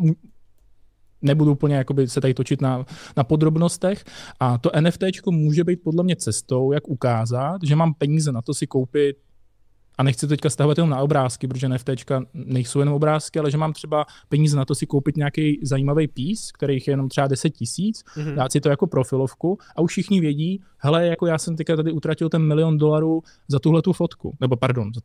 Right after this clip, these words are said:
Speaker 1: za tenhle ten obrázek, jo. A tam bych třeba viděl využití a já vím, že to je pro většinu lidí fakt jako vzdálený a já rozhodně nejsem ten člověk, který by chtěl nějak ukazovat peníze, ale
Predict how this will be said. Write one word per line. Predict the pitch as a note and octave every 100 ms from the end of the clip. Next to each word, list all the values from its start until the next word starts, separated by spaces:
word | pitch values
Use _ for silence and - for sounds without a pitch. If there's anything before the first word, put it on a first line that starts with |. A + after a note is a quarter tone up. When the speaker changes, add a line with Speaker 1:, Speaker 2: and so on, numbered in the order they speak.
| -
Speaker 1:
za | A#2+
tenhle | C3+
ten | C3 A#2+
obrázek, | A#2+ C3 C#3 G#2 -
jo. | - - - - - - -
A | A#2+ B2 B2 - _ _ _ _
tam | C#3+ D#3+ F3+
bych | D#3+
třeba | - F3
viděl | C#3 B2 A2+ A2
využití | C3 A#2+ A#2 A#2 - C3+ F#3+ G3+ _
a | C3 B2+ B2+ B2+ - _ -
já | C#3+
vím, | C#3+ D#3
že | D#3 - _ _ _
to | D3+
je |
pro | C#3+ _ D#3 D3+
většinu | D3+ - D3+
lidí | D3+
fakt | C3 D#3
jako | C#3+ E3
vzdálený | D3 C#3 C#3 D3 D#3
a |
já | C#3+
rozhodně | D3 D3+ D3+ D3+
nejsem | D3 - C#3+
ten | C#3+
člověk, | - C#3+ C3+
který | C#3+
by | C#3
chtěl | -
nějak | C#3+ C#3
ukazovat | C#3+ C#3 C#3+ E3
peníze, | C#3 C3 C3 C#3+
ale | E3+ D#3 D3+